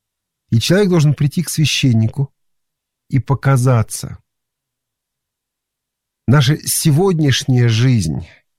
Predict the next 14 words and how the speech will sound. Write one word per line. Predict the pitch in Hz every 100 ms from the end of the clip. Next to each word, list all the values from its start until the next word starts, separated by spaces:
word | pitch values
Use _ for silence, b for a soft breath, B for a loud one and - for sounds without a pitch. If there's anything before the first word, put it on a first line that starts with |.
| _
изобилует | - 123 135 120 156 170 131 95 -
такими | 101 - 98
нарывами | 92 101 107 139 127 123 113 _ _ _ _ _
и | - 117
ранами. | 107 90 69 50 80 - _ _ _ _ _ _ _ _ _ _ _ _
Порою | 165 190 254 269 220
мы | 165 180 220 208 - _ _
жалеем | 135 139 175 190 220 170 120
тех, | - 147 135
кто | - - 123
ранен. | 110 87 67 52 - _ _ _ _ _ _ _
И | 127
это | 156 175
правильно. | - 175 156 92 71 69